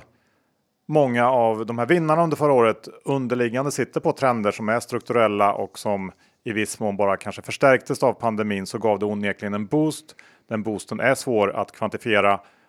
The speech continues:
eh, och många av, eh, många av de här vinnaraktierna är ändå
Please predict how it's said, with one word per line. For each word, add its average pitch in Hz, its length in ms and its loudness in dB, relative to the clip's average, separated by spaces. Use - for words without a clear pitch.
eh, - 60 -18
och - 320 -14
många 101 340 -4
av, 98 380 -2
eh, 90 60 -2
många 107 260 -4
av 107 60 -2
de 117 120 -6
här 107 80 0
vinnaraktierna 117 920 -2
är 120 60 0
ändå 110 280 -2